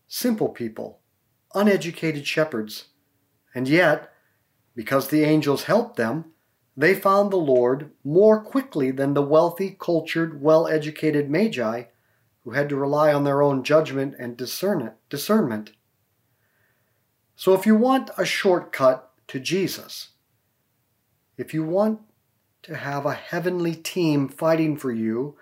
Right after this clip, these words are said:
helping you, guiding you, then don't forget the angels. Don't forget to thank them.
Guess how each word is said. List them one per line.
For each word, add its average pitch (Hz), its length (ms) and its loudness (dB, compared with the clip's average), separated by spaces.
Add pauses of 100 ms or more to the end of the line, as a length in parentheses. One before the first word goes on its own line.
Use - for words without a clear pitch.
(140)
helping 190 460 0
you, 127 340 0
guiding 175 420 4
you, 131 380 -2 (500)
then 208 140 4
don't 226 240 4
forget 170 260 0
the 170 140 2
angels. 165 480 -2 (960)
Don't 190 280 2
forget 139 360 0
to 123 100 -4
thank 170 400 0
them. 120 280 -6